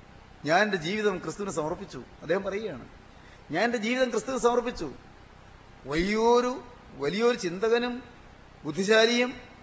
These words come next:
വളരെ വിദഗ്ധനായ ഹൃദ്രോഗ, ആ, ശാസ്ത്രജ്ഞനുമായ ആ നല്ല ഡോക്ടർ ലോകത്തെമ്പാടും കാർഡിയോളജിസ്റ്റുകളുടെ കോൺഫറൻസിൽ ലീഡ് ചെയ്യുന്ന ആ പ്രസിദ്ധനായ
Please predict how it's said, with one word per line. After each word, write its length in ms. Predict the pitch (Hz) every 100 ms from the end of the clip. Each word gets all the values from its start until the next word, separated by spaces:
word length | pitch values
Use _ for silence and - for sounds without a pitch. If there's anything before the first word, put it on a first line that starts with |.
| - - - - - -
വളരെ 680 | 127 143 202 226 226 196 156 - -
വിദഗ്ധനായ 760 | 139 196 190 208 233 233 233 226 220 196 196 -
ഹൃദ്രോഗ, 460 | 156 156 190 220 220
ആ, 1200 | 214 175 - - - - - 147 139 131 123 120 -
ശാസ്ത്രജ്ഞനുമായ 840 | 151 185 233 226 220 220 220 233 269 - - - - - -
ആ 160 | 175
നല്ല 260 | 208 180 220
ഡോക്ടർ 480 | 208 190 220 170 123 - - - - - - -
ലോകത്തെമ്പാടും 920 | 127 160 202 208 208 202 214 220 214 - - - - - - - -
കാർഡിയോളജിസ്റ്റുകളുടെ 1200 | 135 180 208 214 214 214 - - 214 208 196 190
കോൺഫറൻസിൽ 840 | 185 160 208 185 220 208 202 175
ലീഡ് 180 | 147 180
ചെയ്യുന്ന 440 | 214 208 208 226 - - - - - -
ആ 100 | 196
പ്രസിദ്ധനായ 800 | 202 190 226 226 233 226 226 208